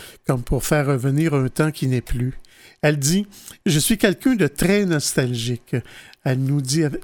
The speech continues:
cela avec un large sourire. La nostalgie, c'est une forme de souffrance.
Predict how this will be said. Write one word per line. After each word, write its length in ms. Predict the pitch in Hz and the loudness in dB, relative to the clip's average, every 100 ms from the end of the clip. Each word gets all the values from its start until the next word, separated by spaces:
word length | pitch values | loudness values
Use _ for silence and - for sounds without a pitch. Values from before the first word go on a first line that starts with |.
| - | -2
cela 300 | - 170 160 | 0 2 2
avec 240 | 143 135 | 0 0
un 100 | 143 | 2
large 400 | 139 151 147 139 | 4 2 2 0
sourire. 720 | 135 - 135 123 131 135 127 - - - - - | 0 0 -2 -2 -4 -4 -6 -14 -20 -20 -20 -4
La 260 | 165 151 143 | 0 2 4
nostalgie, 840 | 156 208 - 202 143 127 156 208 - - - | 2 2 0 0 0 0 0 -2 -6 -20 -12
c'est 240 | - - - | -2 0 0
une 100 | 143 | 0
forme 320 | - 220 208 | 2 2 2
de 100 | 147 | 0
souffrance. 920 | 131 - 147 - 120 139 135 131 - | 0 0 0 -2 0 0 0 -2 -4